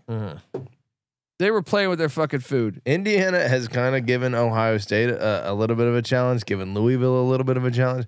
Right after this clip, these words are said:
Speaker 1: given Penn State a little challenge. They're a team that has a losing record that's better than
Speaker 2: They
Speaker 1: their
Speaker 2: also
Speaker 1: record.
Speaker 2: barely beat Akron, though. Needed overtime to beat Akron.
Speaker 1: <laughs>
Speaker 2: They,
Speaker 1: Touche.
Speaker 2: they're a hard team to understand.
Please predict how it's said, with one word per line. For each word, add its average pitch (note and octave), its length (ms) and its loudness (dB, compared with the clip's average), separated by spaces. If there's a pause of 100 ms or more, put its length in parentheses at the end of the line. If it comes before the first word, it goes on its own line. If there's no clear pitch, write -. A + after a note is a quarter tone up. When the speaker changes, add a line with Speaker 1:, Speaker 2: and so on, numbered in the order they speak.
(340)
Speaker 1:
given C#3+ 240 0
Penn C#3+ 200 2
State B2+ 260 2
a B2 60 2
little G#2 180 0
challenge. F#2 280 -4 (540)
They're A#3 220 4
a F#3+ 60 -2
team C#3 260 -2
that B2 140 0
has C3 160 2
a A#2+ 80 2
losing B2 320 2
record A#2 320 0
that's G#2 160 -2
better A2+ 320 0
than D3 100 2
Speaker 2:
They D#3 60 4
Speaker 1:
their F3+ 80 2
Speaker 2:
also G3 240 2
Speaker 1:
record. D3+ 120 0
Speaker 2:
barely D3+ 340 2
beat B2+ 180 0
Akron, A2+ 340 -4
though. F2 220 -12 (120)
Needed C#3+ 280 2
overtime A#2+ 380 0
to G#2+ 60 -4
beat G2+ 140 -4
Akron. D3 300 -2 (160)
Speaker 1:
<laughs> - 40 -20 (460)
Speaker 2:
They, D#3 140 2
Speaker 1:
Touche. A2+ 140 0
Speaker 2:
they're E3 240 2
a D3+ 80 0
hard D#3 180 0
team C#3+ 220 -2
to B2+ 40 0
understand. A#2 520 -2